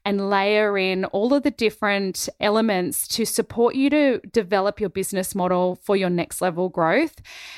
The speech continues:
And it's so funny because every time we get to a module, the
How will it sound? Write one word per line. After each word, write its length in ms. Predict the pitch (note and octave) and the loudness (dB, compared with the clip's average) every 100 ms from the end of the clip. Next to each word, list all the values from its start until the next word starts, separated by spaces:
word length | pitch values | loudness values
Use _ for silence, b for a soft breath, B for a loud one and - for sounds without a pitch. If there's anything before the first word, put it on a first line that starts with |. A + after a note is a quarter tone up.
| B | B
And 220 | A3+ A3 | 0 0
it's 160 | A3+ A3+ | 0 -2
so 240 | - C4 | 2 2
funny 320 | E4+ C4+ C#4+ | 2 2 4
because 240 | B3 A3+ A3 | 2 -4 -2
every 200 | G3+ A3 | 0 0
time 220 | C#4 C4 C4 | 0 2 2
we 80 | |
get 160 | B3+ - | 2 -2
to 120 | A3+ | -4
a 40 | G3+ | -2
module, 600 | F#3+ G3 G#3+ F#3 F3+ F#3 | 0 2 2 4 2 0
the 400 | F3+ G3+ C3+ F3 | 0 0 0 -12